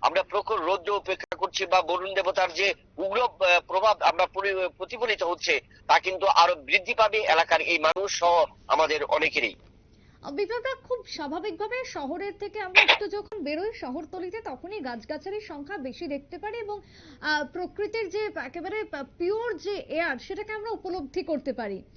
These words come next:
Speaker 2: আর আজকে তুমি যে জায়গাতে রয়েছে, জিরানিয়া সাধুপাড়া, সেই এলাকাটাও শহরতলিতেই পড়ছে।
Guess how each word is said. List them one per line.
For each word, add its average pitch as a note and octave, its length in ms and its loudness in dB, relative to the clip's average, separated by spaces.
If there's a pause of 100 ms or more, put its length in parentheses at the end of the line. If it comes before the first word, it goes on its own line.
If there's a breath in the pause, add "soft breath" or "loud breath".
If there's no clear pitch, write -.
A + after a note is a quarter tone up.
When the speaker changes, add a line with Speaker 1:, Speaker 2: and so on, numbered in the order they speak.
(220 soft breath)
Speaker 2:
আর F#4+ 140 -2
আজকে C#4+ 320 -4
তুমি A4 220 -4
যে F#4 140 -4
জায়গাতে E4+ 400 -4
রয়েছে, F#4 300 -8
জিরানিয়া D#4 440 -6
সাধুপাড়া, B3+ 640 -6
সেই F#4 200 -6
এলাকাটাও E4 480 -4
শহরতলিতেই D#4 640 -6
পড়ছে। A3+ 400 -8